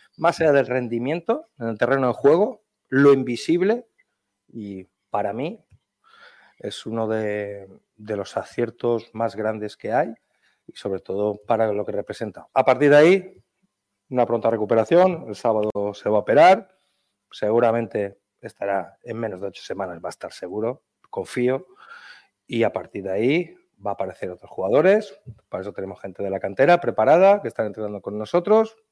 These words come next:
y adelante. Esto es, para mí el proyecto es el partido siguiente, pero para el club el proyecto son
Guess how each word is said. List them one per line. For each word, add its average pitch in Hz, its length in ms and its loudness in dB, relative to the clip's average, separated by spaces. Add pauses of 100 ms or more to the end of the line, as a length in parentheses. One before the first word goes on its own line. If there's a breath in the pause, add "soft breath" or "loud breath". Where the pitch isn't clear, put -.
(800 soft breath)
y 113 80 -2
adelante. 104 520 -2 (240)
Esto 107 300 -8
es, - 260 -10 (720 loud breath)
para 113 160 4
mí 127 120 -2
el 131 80 0
proyecto 131 480 4
es 123 100 -6
el 120 80 -6
partido - 300 -6
siguiente, 185 760 4
pero - 160 -4
para 98 400 -4 (200)
el 107 160 -10
club 117 260 0
el 113 80 2
proyecto 123 460 0
son 120 340 -8